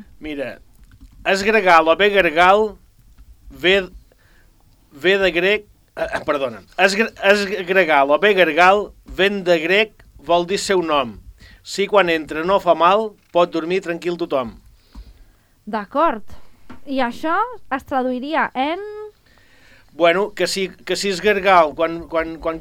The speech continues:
Speaker 1: bufa de gregal,
Speaker 2: Mm.
Speaker 1: quan comença a bufar, eh, bufa fort i de veres,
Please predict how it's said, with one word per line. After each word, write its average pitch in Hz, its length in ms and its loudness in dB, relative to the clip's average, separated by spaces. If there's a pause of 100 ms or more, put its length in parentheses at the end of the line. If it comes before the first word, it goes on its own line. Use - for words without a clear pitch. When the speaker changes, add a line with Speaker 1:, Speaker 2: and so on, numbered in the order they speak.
(260)
Speaker 1:
bufa 196 340 -2
de 190 100 4
gregal, 156 540 0
Speaker 2:
Mm. 233 300 -8
Speaker 1:
quan 180 180 0
comença 190 460 -2
a - 20 -6
bufar, 156 580 -2
eh, 147 240 -6
bufa 175 320 -2
fort 147 420 -2
i 147 160 -6
de 147 140 -8
veres, 202 600 -2